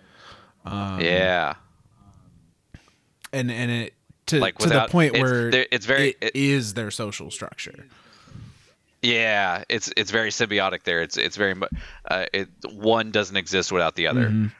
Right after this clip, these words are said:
Speaker 2: right? Like, sword logic doesn't exist without the hive, and the hive doesn't exist without sword logic. So it's, it's th-, this, a-, as much as we call it, like, the religion of the hive, the, the hive itself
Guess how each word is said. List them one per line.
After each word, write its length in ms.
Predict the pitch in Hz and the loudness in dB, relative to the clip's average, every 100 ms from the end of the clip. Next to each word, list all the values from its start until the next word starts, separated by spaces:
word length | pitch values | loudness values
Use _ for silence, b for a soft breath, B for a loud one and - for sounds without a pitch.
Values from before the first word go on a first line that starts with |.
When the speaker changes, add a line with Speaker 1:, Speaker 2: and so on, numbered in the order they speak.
| B _ - | B _ -2
Speaker 2:
right? 260 | 82 87 | -2 0
Like, 160 | 82 - | -4 -4
sword 280 | - 101 95 | 0 2 4
logic 360 | 92 90 90 | 2 0 -2
doesn't 240 | - 87 92 | -2 -2 -2
exist 320 | 82 87 - | -2 -2 0
without 140 | 85 | -2
the 80 | 80 | 0
hive, 340 | 92 87 82 | 0 0 0
and 80 | 76 | -4
the 60 | 82 | -4
hive 240 | 90 82 | -4 -4
doesn't 240 | 87 80 85 | -6 -6 -8
exist 320 | - 90 - | -4 -4 -2
without 220 | 80 - | -2 -2
sword 200 | 95 71 | -4 -4
logic. 380 | 65 55 - - | -4 -6 -8 -4
So 160 | 95 82 | 0 0
it's, 180 | - B B B - | -2 B B B -4
it's 300 | 90 - - B B - - | -4 -4 -14 B B -12 -10
th-, 80 | - | -4
this, 280 | 113 110 - B - | -2 -2 -4 B -4
a-, 220 | 113 - | -2 0
as 140 | 117 110 | -2 0
much 180 | 131 123 | -4 -2
as 80 | |
we 100 | 110 | -4
call 260 | 104 110 107 | 0 2 2
it, 40 | |
like, 160 | 85 87 | 0 -2
the 100 | 104 | 0
religion 440 | 95 98 95 101 | 0 2 0 0
of 180 | 76 90 | 0 0
the 80 | 98 | 0
hive, 400 | 107 110 123 - _ | 0 0 -2 -6 _
the, 140 | 107 - _ _ | -4 -4 _ _
the 100 | - | -4
hive 360 | - 123 131 101 | 0 0 0 -2
itself 520 | - - 120 92 - | -8 -2 0 0 -4